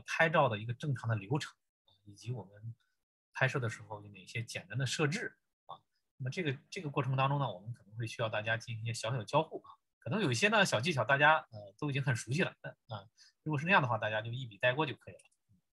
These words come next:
首先呢，我们说一说，啊，拍一张照片要经历什么流程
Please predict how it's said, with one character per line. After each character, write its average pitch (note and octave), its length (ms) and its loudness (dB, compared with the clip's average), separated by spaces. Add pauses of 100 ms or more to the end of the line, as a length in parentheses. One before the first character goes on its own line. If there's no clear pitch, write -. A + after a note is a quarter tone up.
(1800)
首 E3 60 0
先 A3+ 180 6
呢， G#3+ 260 12
我 C#3 120 6
们 E3+ 200 0 (140)
说 G3 300 2
一 F3 40 8
说， B2 600 2 (1120)
啊， G2+ 340 -2 (840)
拍 C3+ 140 4
一 - 20 4
张 C3+ 120 6
照 B2+ 140 6
片 A#2+ 160 -2
要 G#2+ 100 -2
经 A2+ 200 -4
历 A2 80 -4
什 - 120 -14
么 G#2 120 -14
流 F#2 180 -20
程 - 160 -14